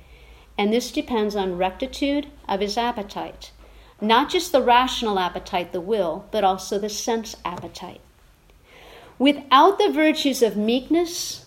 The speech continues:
gentleness, though the father determines the rational good and wills to choose it, lack of rectitude in the sensible appetite,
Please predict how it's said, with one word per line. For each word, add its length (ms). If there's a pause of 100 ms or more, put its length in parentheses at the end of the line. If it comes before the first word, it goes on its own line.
(220)
gentleness, 1120 (500)
though 240
the 160
father 320
determines 760
the 100
rational 480
good 420
and 160
wills 280
to 100
choose 340
it, 160 (760)
lack 400
of 200
rectitude 540
in 80
the 60
sensible 560
appetite, 580